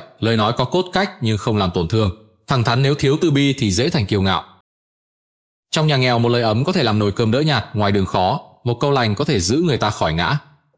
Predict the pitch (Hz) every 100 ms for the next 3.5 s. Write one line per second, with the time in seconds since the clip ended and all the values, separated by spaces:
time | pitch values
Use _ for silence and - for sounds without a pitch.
0 | _ 139 139 160 151 123 113 101 95 160
1 | - - _ 107 123 127 120 113 123 127
2 | 208 165 123 120 113 104 151 147 104 101
3 | - 120 104 78 -